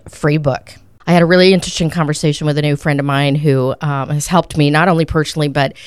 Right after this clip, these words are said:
I just interviewed him for my podcast. His name is Doctor Rob Kelly. And two of the things that I have really learned in the past,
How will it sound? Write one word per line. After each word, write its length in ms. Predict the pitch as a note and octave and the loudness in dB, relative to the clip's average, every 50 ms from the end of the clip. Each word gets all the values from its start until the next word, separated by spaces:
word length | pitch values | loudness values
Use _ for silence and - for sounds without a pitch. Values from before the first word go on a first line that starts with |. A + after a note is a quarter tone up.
| - - - | -20 -18 -12
I 60 | D3+ | -10
just 160 | D#3 D3 - | -8 -6 -6
interviewed 340 | - E3+ E3+ D3+ D#3 D3 D3+ | -4 -4 -2 -2 -2 -2 -2
him 140 | D3 D3 C#3+ | -2 -4 -6
for 280 | - - D#3+ D3+ D3 | -4 -2 0 0 2
my 160 | C#3+ C#3+ C3+ C3+ | 2 2 0 0
podcast. 600 | - - C#3 C3+ C#3+ C3 - C#3 C3 C3 - C#3+ | 0 0 0 0 0 0 0 0 0 0 -2 -4
His 100 | C#3+ D#3 | -4 -2
name 160 | D3+ D3+ D#3+ | -2 0 -2
is 80 | D3+ | -2
Doctor 300 | - D#3 D3 - - C#3+ | -2 -4 -4 -2 -4 -2
Rob 280 | C3+ B2+ B2+ C3+ C3+ - | 0 0 0 0 -2 -4
Kelly. 380 | - - B2 C3+ C3+ C3 - - _ _ - - - - - - - - - | -4 -2 -2 -2 -2 -4 -6 -10 _ _ -20 -20 -20 -20 -20 -20 -16 0 2
And 460 | E3 E3+ E3 D#3 D#3 D#3 D#3 D3+ - - _ _ _ _ _ _ _ _ _ _ _ - | 4 4 6 6 4 4 2 2 -2 -4 _ _ _ _ _ _ _ _ _ _ _ -4
two 160 | - A#3+ A#3 | 0 4 4
of 80 | B3 A3 | 4 4
the 80 | A3+ | 2
things 380 | G#3 - F#3 E3 D#3 D#3 D3 - | 0 2 0 0 2 0 0 -2
that 120 | D#3+ - | -2 -2
I 260 | - D3 D3 D3 D3 | 0 0 2 2 2
have 360 | E3 E3+ D#3 D3 C#3+ C#3+ D3 - | 2 2 2 0 0 -2 -6 -10
really 360 | - D#3+ D#3+ D#3+ D3+ D#3 D3 | -4 -2 0 2 2 2 2
learned 420 | D3 C#3 C#3+ C#3+ C#3 C3+ C3+ C#3+ C#3+ | 2 0 0 0 0 0 0 -2 -4
in 100 | C3 A#2 | -4 -4
the 60 | D3 | -4
past, 400 | - E3 C#3 C3+ C3+ - - | -2 0 0 0 0 -2 -6